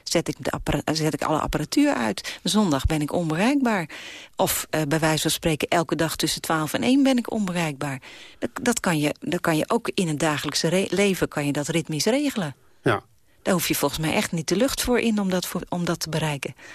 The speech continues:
Speaker 2: Nee, maar het beeld is natuurlijk wel mooi. Iemand die, eh, alsof je in een soort kloostercel, zeg maar, door de hemel, eh, raast.
Speaker 1: Ja, ja, ja, ja, ja.
Speaker 2: Het is een mooi poëtisch beeld. Maar dan tenslotte, nog één keer toch die vraag. Want dat is het,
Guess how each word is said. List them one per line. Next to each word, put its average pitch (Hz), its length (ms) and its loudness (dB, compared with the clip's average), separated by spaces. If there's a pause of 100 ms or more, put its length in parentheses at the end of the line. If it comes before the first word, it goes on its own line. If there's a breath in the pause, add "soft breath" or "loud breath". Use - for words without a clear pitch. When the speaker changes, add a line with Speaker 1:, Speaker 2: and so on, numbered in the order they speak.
(120)
Speaker 2:
Nee, 113 320 4
maar 98 160 2
het 92 80 -10
beeld 127 260 4
is 113 100 0
natuurlijk 95 320 0
wel 110 200 4
mooi. 82 320 -2
Iemand 98 480 0
die, 107 280 -6
eh, - 360 -12
alsof 107 260 2
je 123 80 0
in 117 80 2
een 90 80 0
soort - 240 -4
kloostercel, 117 800 0
zeg - 240 -4
maar, 101 220 0
door 98 140 0
de 90 80 0
hemel, 95 560 0
eh, 87 80 -6 (120)
raast. 82 520 -6
Speaker 1:
Ja, 190 240 2
ja, 165 180 -2
ja, 160 200 -6
ja, 156 260 -12 (100)
ja. - 300 -16
Speaker 2:
Het 92 100 -4
is 87 60 4
een 92 80 4
mooi 110 200 4
poëtisch 95 480 0
beeld. 110 240 2
Maar 127 240 0 (220 loud breath)
dan 147 160 2
tenslotte, 131 540 0 (720 loud breath)
nog - 140 0
één 185 160 6
keer - 180 -2
toch 113 200 0
die 135 180 0
vraag. 90 400 -2
Want 113 140 0
dat 139 140 2
is 127 100 2
het, 113 120 0